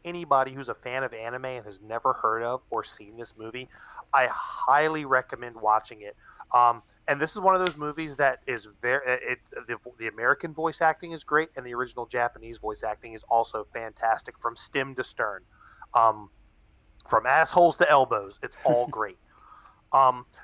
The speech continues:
Speaker 1: but also, too, Cody, there's a lot of other big names attached to this, uh, the, the, the movie adaptation. Uh, the screenplay is written by Katsuhiro Otomo.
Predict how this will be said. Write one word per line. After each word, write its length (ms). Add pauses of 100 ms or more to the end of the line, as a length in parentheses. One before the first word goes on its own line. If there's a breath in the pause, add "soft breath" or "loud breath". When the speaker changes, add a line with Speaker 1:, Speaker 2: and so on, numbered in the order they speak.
Speaker 1:
but 100
also, 220
too, 180
Cody, 280
there's 160
a 40
lot 300
of 180
other 340 (100)
big 240
names 600
attached 720
to 220
this, 360
uh, 300
the, 280
the, 200 (100)
the 400
movie 340
adaptation. 640
Uh, 160
the 60
screenplay 720 (300 soft breath)
is 140
written 200
by 220
Katsuhiro 800
Otomo. 420